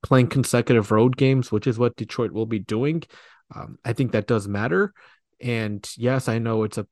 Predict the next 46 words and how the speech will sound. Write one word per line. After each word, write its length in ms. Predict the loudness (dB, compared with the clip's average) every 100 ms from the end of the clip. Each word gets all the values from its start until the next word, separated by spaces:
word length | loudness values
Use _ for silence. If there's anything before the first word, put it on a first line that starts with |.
| _
pretty 200 | -4 -2
short 300 | -2 -2 -4
flight 320 | -4 -6 -6
from 220 | -6 -8 -10 -4
Detroit 440 | 0 2 4 2 2
to 60 |
Charlotte. 460 | -4 0 0 0 -2
It's 220 | -6 -8
not 180 | -6 -4
like 160 | -4
you're 80 | -4
going 280 | -2 -2 -2
from 360 | -4 -4 -4 -6 -10 -20 -20 -10
Charlotte 480 | -2 2 4 4 2
to 120 | -2
Seattle 520 | 0 2 2 2 0
or 60 | -2
anything 300 | -4 -6 -8
crazy. 560 | -4 -2 -2 -2 -4 -6 -20 -20 -8
Uh, 220 | -2 -2
but 300 | 0 6 6 6
I, 200 | 4 6
I 80 | 4
think 240 | 4 2
this 240 | 2 0 0
is 120 | 0
a, 80 | 0
a 120 | 0
very 320 | 0 0 0
good 160 | 0 -2
opportunity 560 | -2 -4 -6 -6 -6 -6
for, 380 | -6 -4 -4 -8 -18 -20 _
uh, 120 | -10 -4
this 260 | 2 2 2
Panthers 420 | 0 2 0 -2
defense 440 | -2 -2 -6 -8
to 160 | -8 -4
respond. 640 | -4 -4 2 4 4 0 -6 -20 _ _ _ _ _ -14
Um, 420 | -12 -10 -12 -6
but 300 | 2 2 0
like 260 | 0 2 4
I 60 | 4
said, 260 | 4 2
I, 120 | 4
and 200 | 2 2
I 200 | 2 0